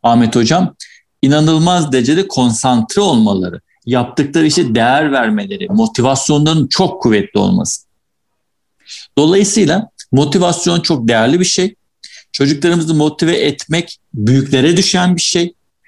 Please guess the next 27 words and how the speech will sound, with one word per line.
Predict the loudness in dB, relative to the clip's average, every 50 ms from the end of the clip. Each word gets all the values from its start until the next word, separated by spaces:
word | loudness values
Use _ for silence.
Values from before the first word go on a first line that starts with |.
| -20 -20 -18 _
Hani | -4 -2 0 0 0
şu | 0 0 0 2 2 2 0 -2 -8 -12 -6
var | -2 0 0 0 2
ya, | 0 0 2
hep | 0 -2 -4 -6 _ _ _ _ _ _ _ _ _
kızıyoruz | _ -6 -4 0 2 2 2 2 2 2
da | 0 0 0
çocuklara. | -2 -4 -4 -6 -6 -4 -2 0 0 -2 -4 -8 -16 -20 -20 _ _ _
Amcası | -2 0 0 0 0 -2 -2 -4 -6 -6
çok | -4 -2 -2 -2 -2
zeki | -2 -2 -2 -2 -2 -2 0
ama | 0 0 0 0
çalışmayı | 0 0 0 -2 -2 -2 -2 -2 -2 -2
sevmiyor. | -2 -2 0 0 2 2 2 2 2 0 -2 -4 -10 _ _ _ -20 -20 -20 -8 _ 0
Bu | 0 2
şu | 2 2 2 2
demek, | 2 2 2 0 0 -4 -8 -14 _ _ _ -4
"Ben | -2 0 0 2 2 0 -2 -2
çocuğumun | 0 0 0 0 2 2 2 2 2 2 2 2
gönlüne | 2 2 0 0 2 2 2 0
dokunmayı | 0 -2 0 2 2 2 2 2 2 2
beceremedim. | 2 2 2 0 0 0 0 0 0 -2 -2 -4 -6 -6 _ 0
Ben | 0 2 2 0
çocuğumu | 0 0 0 0 2 2 2 4 4 2
hayata | 2 2 2 0 0 0 -2 -4
sağlıklı | -4 -2 -2 0 2 2 0 -2 -4 -4 -6 -4
hazırlayamadım. | -4 -2 -2 0 0 2 2 2 2 2 2 0 0 0 0 -2 -4 -4